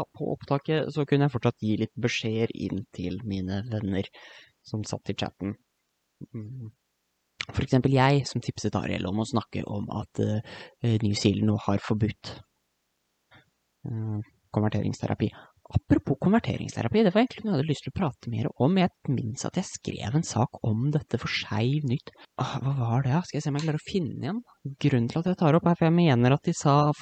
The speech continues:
de regner med at forbudet kommer til å være klart, jeg tror de sa februar tjue tjueto, nemlig. Det er derfor jeg synes dette er litt gøy.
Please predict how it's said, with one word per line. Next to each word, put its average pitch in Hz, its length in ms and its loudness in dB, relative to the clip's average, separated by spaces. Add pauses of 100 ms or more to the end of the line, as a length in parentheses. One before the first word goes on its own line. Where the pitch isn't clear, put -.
(180)
de 170 160 6
regner 139 300 4
med 123 140 4
at - 100 -2
forbudet 123 560 0
kommer 156 240 -4
til 107 80 -4
å 104 80 2
være 135 160 -2
klart, 117 400 -2 (240)
jeg - 100 -20
tror - 200 -10
de - 80 -4
sa - 480 4
februar 131 500 8
tjue 147 240 6
tjueto, 202 320 4
nemlig. 277 300 6
Det 143 100 6
er 120 120 2
derfor - 200 -2
jeg 175 80 -4
synes 170 140 0
dette 165 180 2
er 151 80 4
litt 180 140 -2
gøy. 175 260 6